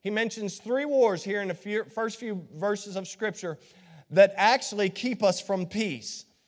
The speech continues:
And we have to be careful as believers as well. But if you're an unbeliever, I want you to take notice as well what James says here. In James chapter four, in verse number one, notice he says, "From whence,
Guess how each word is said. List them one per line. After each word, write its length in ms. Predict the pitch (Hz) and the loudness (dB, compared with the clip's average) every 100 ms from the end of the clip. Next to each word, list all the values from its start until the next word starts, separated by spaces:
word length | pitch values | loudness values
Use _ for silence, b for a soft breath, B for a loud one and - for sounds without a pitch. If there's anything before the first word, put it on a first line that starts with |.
| _ _ - | _ _ -8
And 120 | 165 | 2
we 100 | 220 | 4
have 220 | 247 247 | 4 2
to 60 | 285 | -4
be 120 | 254 | -6
careful 480 | 208 247 247 226 214 | -2 0 0 0 0
as 200 | 208 175 | 0 0
believers 520 | 185 220 311 262 165 | 0 0 0 -2 -6
as 160 | 170 165 | -8 -2
well. 420 | 240 240 113 - b b b b | 2 4 2 -4 b b b b
But 100 | 165 | -6
if 120 | 190 214 | -4 -2
you're 120 | 220 | -2
an 80 | 220 | 0
unbeliever, 460 | 311 247 214 208 | 2 2 2 2
I 80 | 202 | 2
want 240 | 240 254 | 0 -2
you 80 | 262 | -4
to 80 | 226 | -6
take 260 | 233 233 180 | -4 -4 -4
notice 440 | 233 233 190 - | -4 -4 -4 -8
as 240 | 185 185 190 | -8 -6 4
well 240 | 220 202 | 6 6
what 200 | 190 156 | 4 0
James 340 | 180 208 196 | -2 -2 -2
says 300 | - 202 165 | 0 2 2
here. 340 | 180 156 160 185 b b b b | -2 -2 -2 -4 b b b b
In 140 | 156 151 | -6 2
James 420 | 208 233 226 - | 2 2 -2 0
chapter 340 | 226 220 233 | 2 2 -2
four, 460 | 185 190 175 180 190 | -2 0 4 4 2
in 200 | 170 170 | -2 0
verse 280 | 196 202 208 | 0 0 -2
number 220 | 202 185 | 0 2
one, 420 | 170 170 156 160 | 4 6 4 4
notice 320 | 190 202 175 | 4 4 2
he 120 | 202 | -4
says, 280 | 175 196 175 | -4 -4 -4
"From 320 | - 208 196 | -2 0 2
whence, 640 | 202 320 262 180 190 - | 4 4 4 0 -8 -12